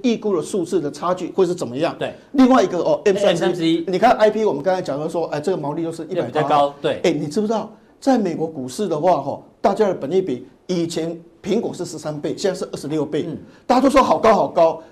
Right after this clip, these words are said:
Speaker 1: 其实有些族群的股票的话，本益比都五十倍。
Speaker 2: 嗯。
Speaker 1: 像一个叫易华电子，
Speaker 2: 是。
Speaker 1: I P股。
Speaker 2: 嗯。
Speaker 1: 一个叫新思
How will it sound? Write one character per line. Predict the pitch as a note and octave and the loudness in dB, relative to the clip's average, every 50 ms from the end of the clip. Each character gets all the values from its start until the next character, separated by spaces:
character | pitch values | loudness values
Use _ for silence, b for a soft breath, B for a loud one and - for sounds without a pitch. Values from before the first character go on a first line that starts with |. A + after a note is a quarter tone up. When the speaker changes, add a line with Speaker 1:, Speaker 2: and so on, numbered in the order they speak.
| B _ | B _
Speaker 1:
其 | - A#3+ B3 | 2 2 4
实 | B3 A#3+ G#3+ F#3+ - | 4 4 2 0 0
有 | - F3 D3 C#3 | 0 0 0 0
些 | - G#3 G#3+ A3 | 2 2 2 2
族 | G#3+ F3+ F3 F#3 | 2 -2 -4 -4
群 | F3+ - D3+ | -4 -4 -6
的 | C#3+ C3 | -6 -8
股 | - - B2+ A2 | -8 -10 -12 -8
票 | G#2+ D3 E3 D#3 C3 | -4 -2 -2 -2 -2
的 | C3 | -2
话， | D3 D#3 C#3 - | -4 -4 -4 -4
本 | - D3+ F3 | -4 -4 -2
益 | F#3+ | -2
比 | D#3 B2 | -2 -2
都 | D3+ | -4
五 | D3+ - A#2+ A#2 | -6 -8 -10 -14
十 | - - | -16 -16
倍。 | A2+ - C3+ A#2+ - - - | -14 -12 -12 -12 -12 -12 -12
Speaker 2:
嗯。 | E3+ F#3 G3 G3+ F#3+ - - | -10 -8 -8 -10 -10 -14 -2
Speaker 1:
像 | - - G#3 F3 E3 - - - | 2 2 2 2 0 -6 -10 -10
一 | - E3 | -6 -4
个 | E3+ E3 | -4 -2
叫 | F3+ E3+ E3 - | -2 -2 -2 -2
易 | - A3 F#3 | -4 -4 -4
华 | D3+ C#3 A#2+ | -4 -6 -6
电 | C3 E3+ D#3+ C#3+ B2 | -6 -6 -6 -6 -8
子， | - - G#2 E2+ - _ _ | -10 -14 -18 -20 -20 _ _
Speaker 2:
是。 | - - E3 C#3 - - - - _ - | -14 -12 -10 -10 -10 -12 -18 -18 _ -2
Speaker 1:
I | F3 F3 | -2 0
P | F3 F3+ D#3+ D3+ | 0 -2 -4 -4
股。 | D#3 B2+ F#2 - - _ - | -6 -10 -14 -16 -20 _ -14
Speaker 2:
嗯。 | E3 E3+ E3+ E3+ E3+ - _ | -12 -12 -10 -12 -14 -4 _
Speaker 1:
一 | A3 F#3 | -2 2
个 | F#3+ F3+ | 2 2
叫 | F3+ A3 G3 | 4 4 2
新 | G3+ - - G3+ G3 G3+ | 2 0 -2 -2 -4 -4
思 | F#3+ - - F#3 F3+ F3 F#3 F3 | -4 -6 -6 -6 -4 -4 -4 -6